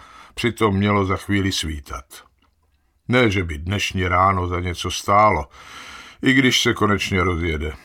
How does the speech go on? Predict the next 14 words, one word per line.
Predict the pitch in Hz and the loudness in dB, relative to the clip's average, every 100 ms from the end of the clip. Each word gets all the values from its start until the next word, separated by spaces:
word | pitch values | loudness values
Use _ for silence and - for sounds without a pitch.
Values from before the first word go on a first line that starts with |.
| - _ | -20 _
Dalo | 107 120 117 | 4 6 6
by | 113 | 2
se | - 107 | 2 2
mu | 104 | 2
říkat | 104 95 98 95 | 0 0 -2 2
ráno | 98 98 98 | 4 4 2
s | - | -4
kocovinou. | - 87 - 82 76 69 69 67 65 - _ _ _ _ _ _ _ | -8 -8 -8 -8 -8 -10 -10 -12 -16 -20 _ _ _ _ _ _ _
Byla | - 90 82 | -4 -2 -2
hustá | 101 - - 90 | -4 -6 -2 -2
mlha, | 85 92 101 101 - - - - _ | 0 -2 -2 -2 -8 -20 -20 -20 _
která | - 107 104 | -2 4 4
čpěla | 98 - 117 113 113 | 4 0 2 4 4
nedalekým, | 110 107 107 107 104 110 110 107 107 107 | 4 2 2 2 0 -2 0 0 -2 -2